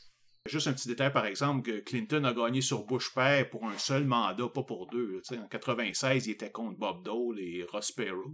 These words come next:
il était pas contre, euh, Jo-, contre H W Bush. Mais passons. Tu sais, même si c'est vrai, euh, qu'est-ce qu'elle dit, là, tu sais, elle se ra-, elle se, elle se rend-tu compte que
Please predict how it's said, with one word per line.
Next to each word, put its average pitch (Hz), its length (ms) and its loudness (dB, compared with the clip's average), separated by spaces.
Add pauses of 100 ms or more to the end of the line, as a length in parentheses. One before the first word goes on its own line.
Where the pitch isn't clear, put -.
il 104 120 -12
était - 140 -14
pas 117 140 -6
contre, 101 300 -12
euh, 90 200 -8
Jo-, 107 200 -8 (260)
contre 113 440 -6
H 123 220 -4
W 98 400 -10
Bush. - 400 -6 (260)
Mais 175 120 6
passons. - 480 -2 (540)
Tu 175 80 8
sais, 175 80 2 (240)
même 202 160 10
si - 140 6
c'est 156 220 12
vrai, 147 480 4 (120)
euh, 85 40 -10 (480)
qu'est-ce 139 200 0
qu'elle 135 160 4
dit, 156 200 0
là, 156 100 4
tu 170 120 2
sais, - 160 -4
elle - 80 -6
se - 160 0
ra-, 185 240 0
elle 101 80 -8
se, - 160 -4 (220)
elle 127 80 -4
se - 180 -2
rend-tu 175 320 -4
compte 208 320 0
que - 80 -6